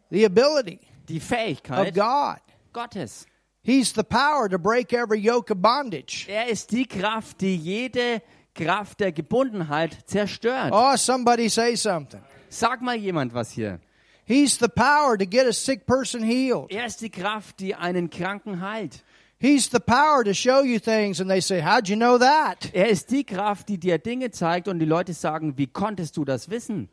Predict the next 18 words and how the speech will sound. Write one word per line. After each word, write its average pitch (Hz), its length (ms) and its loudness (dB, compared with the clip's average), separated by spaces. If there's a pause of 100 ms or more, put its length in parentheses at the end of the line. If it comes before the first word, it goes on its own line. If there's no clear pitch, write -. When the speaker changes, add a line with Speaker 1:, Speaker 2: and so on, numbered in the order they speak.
(160)
Speaker 1:
Remember 208 260 -2
what 220 160 4
happened 233 320 2
a 226 60 -8
couple 226 280 -2
weeks 233 280 -4
ago? 262 380 -6 (100)
Speaker 2:
Erinnert 160 380 -2
euch, 180 320 -2
was 165 180 -6
vor 165 140 -4
ein 147 100 -4
paar 139 160 -10
Wochen 175 260 -8
geschah? 143 360 -4
Speaker 1:
With 170 120 -2
Margie's 208 540 0
sister? 285 540 -2